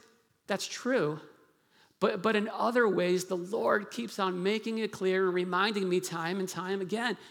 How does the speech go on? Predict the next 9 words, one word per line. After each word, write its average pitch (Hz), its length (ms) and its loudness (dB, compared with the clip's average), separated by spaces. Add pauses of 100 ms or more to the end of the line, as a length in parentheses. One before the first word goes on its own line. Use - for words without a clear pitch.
(600)
"Brian, 165 500 0 (800)
that 190 300 -4
journey 185 520 2
of - 160 -2
trusting 196 640 -2
me, 156 320 0 (840)
it's - 120 -16
not 247 140 -4
over. 240 400 2